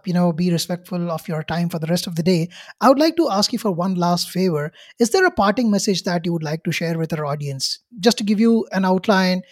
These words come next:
our audience are predominantly saas marketers and salespeople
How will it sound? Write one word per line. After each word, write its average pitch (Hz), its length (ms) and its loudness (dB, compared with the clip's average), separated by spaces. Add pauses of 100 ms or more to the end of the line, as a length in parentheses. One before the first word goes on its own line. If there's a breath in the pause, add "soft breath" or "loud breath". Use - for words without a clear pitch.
(100)
our 196 200 4
audience 226 420 4
are 208 160 4
predominantly 185 720 2
saas 185 380 0
marketers 170 440 0
and 165 140 -2
salespeople 190 680 0